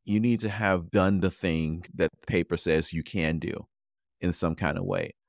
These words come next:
Now, that, that could be hands-on labs, right? That could be your own ServiceNow instance that you've built out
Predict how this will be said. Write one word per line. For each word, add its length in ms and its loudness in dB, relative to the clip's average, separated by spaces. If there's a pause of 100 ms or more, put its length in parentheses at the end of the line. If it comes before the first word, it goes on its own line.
(140)
Now, 120 4
that, 180 4 (120)
that 160 -2
could 100 -8
be 80 0
hands-on 480 0
labs, 480 -2
right? 100 -4 (280)
That 120 -4
could 140 -4
be 80 -2
your 180 0
own 180 0
ServiceNow 560 -2
instance 400 -4
that 220 -6
you've 260 -4
built 280 2
out 300 2